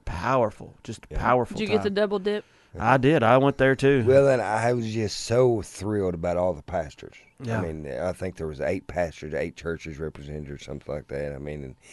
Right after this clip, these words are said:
Speaker 2: he called all the pastors up to pray for them. And I, I mean, I just,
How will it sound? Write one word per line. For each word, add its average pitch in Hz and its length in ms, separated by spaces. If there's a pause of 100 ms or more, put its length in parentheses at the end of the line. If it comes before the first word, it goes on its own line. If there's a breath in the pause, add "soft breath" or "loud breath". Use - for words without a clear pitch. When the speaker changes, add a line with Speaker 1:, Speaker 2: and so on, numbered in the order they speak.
(140 loud breath)
Speaker 2:
he 98 140
called 92 320
all 82 120
the 76 100
pastors 78 540
up 80 180
to 80 100
pray 85 260
for - 180
them. 78 400
And 73 80
I, 73 180 (100)
I 65 60
mean, 85 220
I 87 100
just, 85 460